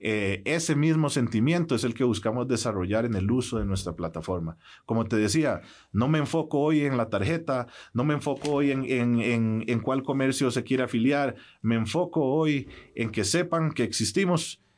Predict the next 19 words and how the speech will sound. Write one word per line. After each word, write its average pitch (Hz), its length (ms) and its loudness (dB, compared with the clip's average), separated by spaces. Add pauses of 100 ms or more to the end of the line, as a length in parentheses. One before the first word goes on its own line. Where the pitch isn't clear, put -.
(140)
y 120 220 0
en 110 160 0
que 107 160 0
sepan 131 400 0
que, 113 500 0
que 104 280 -4
queremos 135 480 0
escuchar 127 800 0
para, 101 300 0 (120)
eh, 113 140 -6 (180)
para 110 180 0
fomentar 113 380 0
ese 123 180 -2
cambio 120 520 -2
y 110 80 0
darte 110 320 0
ese 123 160 0
valor 117 280 2
agregado 113 640 0